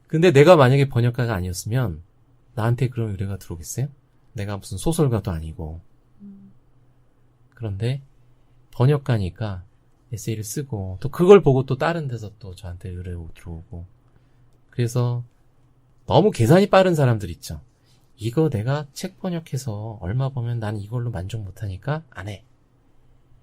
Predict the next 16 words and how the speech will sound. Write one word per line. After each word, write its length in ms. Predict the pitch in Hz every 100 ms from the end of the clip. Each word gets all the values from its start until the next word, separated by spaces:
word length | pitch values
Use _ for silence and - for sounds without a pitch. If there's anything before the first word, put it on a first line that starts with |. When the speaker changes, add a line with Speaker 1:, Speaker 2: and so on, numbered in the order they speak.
| _ _ -
Speaker 1:
너무 720 | 117 143 196 190 165 143 - - - _ - - - -
이해 380 | - 156 180 160 -
타산이 400 | - 160 165 156
빠르고 380 | 156 185 190 170
그러면 440 | 135 131 127 127 127 - _ _ _ _ _ _ _ _
또 220 | - 117 113
어느 160 | 151
분야에서도 520 | 139 143 131 120 113 120
자리 200 | 101 95
잡기 240 | 98 -
힘들 200 | 139 165
거예요. 500 | - 92 80 85 113 92 _ _ _ _ _ _ _ _ _ - -
어떤 260 | 113 170
면에서는 440 | 160 147 139 139 139
조금 500 | 123 - 165 113 87 - - _ _ _ _
좀 420 | - 117 113 104